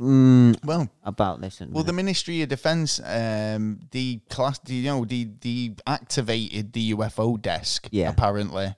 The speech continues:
Speaker 2: um, and it had been sort of defunded since two thousand and nine.
Speaker 1: Yeah.
Speaker 2: Uh, but obviously, with the Pentagon probing into unidentified flying objects,
Speaker 1: Yeah,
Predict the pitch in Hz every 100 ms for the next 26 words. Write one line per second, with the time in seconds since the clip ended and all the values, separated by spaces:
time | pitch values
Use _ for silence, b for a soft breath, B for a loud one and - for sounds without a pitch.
0 | _ 107 104 101 101 104 104 101 107 117
1 | 117 110 - 104 104 101 101 120 113 104
2 | 113 117 117 104 101 107 101 - 113 104
3 | 104 98 98 98 95 101 110 113 110 -
4 | _ _ _ _ 87 107 104 107 110 107
5 | 113 110 - 117 107 - 123 113 104 110
6 | 104 - 110 104 107 104 101 90 104 98
7 | 98 104 98 104 101 - 107 120 143 127
8 | - - - 95 90 92 95